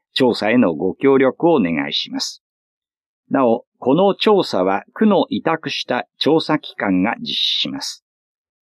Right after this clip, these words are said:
回答期限は九月十八日金曜日まで。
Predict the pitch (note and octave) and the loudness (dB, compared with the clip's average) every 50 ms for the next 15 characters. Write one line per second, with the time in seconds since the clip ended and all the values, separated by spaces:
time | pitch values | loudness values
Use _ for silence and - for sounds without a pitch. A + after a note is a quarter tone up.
0 | _ _ - B2+ B2+ B2+ - B2+ B2+ A#2+ A#2 - B2+ B2 A#2+ G#2 F#2 F2 D#2+ F2 | _ _ -4 -2 -2 0 2 2 2 0 0 2 2 2 4 2 2 0 -2 -2
1 | G#2+ A2 - - _ - - G#3 G#3+ G#3 F#3 - - - A#2+ G2 D#2+ C#2 D#2 F2+ | -4 -4 -6 -8 _ -4 0 0 2 2 0 -2 -2 -2 -2 -2 -2 -2 -2 2
2 | B2+ D#3+ E3 D3+ - D#3 C#3 - - C#3 B2+ B2+ A#2+ - - - C#3+ C#3+ C3+ - | 2 2 2 2 -2 -4 -4 0 2 4 4 4 4 2 0 0 0 0 0 -2
3 | _ - D3 D3 D3+ D#3 D3 D3 D3 C3+ A#2+ F#2+ E2 E2 E2+ E2+ D#2 D2 C#2+ - | _ 0 0 2 4 4 4 4 4 4 4 2 0 -2 -4 -4 -6 -6 -8 -10
4 | - - | -12 -14